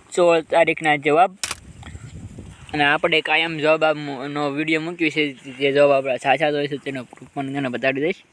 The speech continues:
અને તમને તેને ખબર જ હશે, મેં જો સિલેક્ટ કર્યું છે, મેં તો કીધું એ જવાબ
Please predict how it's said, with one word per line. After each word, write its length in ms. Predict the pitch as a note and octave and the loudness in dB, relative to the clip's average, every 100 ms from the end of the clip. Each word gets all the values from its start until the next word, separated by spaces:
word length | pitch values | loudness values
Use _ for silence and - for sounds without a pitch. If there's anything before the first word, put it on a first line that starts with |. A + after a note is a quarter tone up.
| _ _ - - - | _ _ -20 -20 -14
અને 120 | C#3 C3 | -12 -6
તમને 300 | D3 C#3+ C#3+ | -4 -2 -2
તેને 140 | D3 | -4
ખબર 360 | - C#3 F3 E3 | -4 0 2 2
જ 60 | |
હશે, 160 | D#3 C#3+ | 0 -2
મેં 240 | C#3+ C#3 | -2 -2
જો 140 | C#3 C3+ | -2 -4
સિલેક્ટ 460 | C3 - D3+ C#3+ | -8 -6 -4 -2
કર્યું 200 | D#3 D3+ | -2 -4
છે, 140 | C3 C3 | -4 -10
મેં 240 | C3 C3+ | -8 -8
તો 100 | B2+ | -10
કીધું 260 | - C3+ C3 | -12 -8 -4
એ 240 | C3 C3 | -4 -4
જવાબ 260 | B2+ C3 | -2 -4